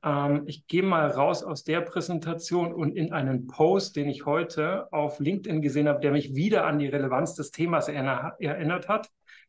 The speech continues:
Grüße an den Patrick, von dem ist er nämlich. Der hatte vor einer Weile eine Umfrage gestartet, wo es darum ging, wie viel Einfluss denn das Projektmanagement auf den Projekterfolg hat. Und, ähm, ich habe die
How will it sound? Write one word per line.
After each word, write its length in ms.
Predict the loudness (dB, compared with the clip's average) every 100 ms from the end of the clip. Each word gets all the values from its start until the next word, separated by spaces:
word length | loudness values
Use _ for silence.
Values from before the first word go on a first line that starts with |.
| _
Grüße 300 | 2 4 4
an 140 | 2 0
den 120 | 0
Patrick, 440 | 0 -2 0 -2
von 180 | 0 0
dem 160 | 0 0
ist 220 | -2 0
er 80 | 0
nämlich. 440 | 2 0 -2 -8 _ _ _ 0
Der 120 | 2
hatte 140 | 2
vor 160 | 0 2
einer 160 | 2 4
Weile 200 | 4 4
eine 140 | 2
Umfrage 600 | 2 0 0 -2 0 0
gestartet, 600 | -2 -2 2 2 0 -2
wo 100 | -2
es 100 | -2
darum 360 | 0 0 0 0
ging, 280 | -2 -2 -2
wie 100 | -2
viel 140 | -2
Einfluss 600 | -2 -2 -2 -2 -2 -2
denn 380 | 2 4 2 -2 -10 _ 0
das 240 | 0 2
Projektmanagement 920 | 2 2 2 0 -2 -2 -2 0 0 0
auf 120 | -2
den 120 | -2
Projekterfolg 880 | 0 2 0 -2 -4 -4 -4 -4 -2
hat. 260 | -4 -6 -6
Und, 400 | -2 -2 -4 -12 _ _ _ _ _
ähm, 200 | 0 0
ich 160 | -2 -2
habe 140 | -2 0
die 220 | -2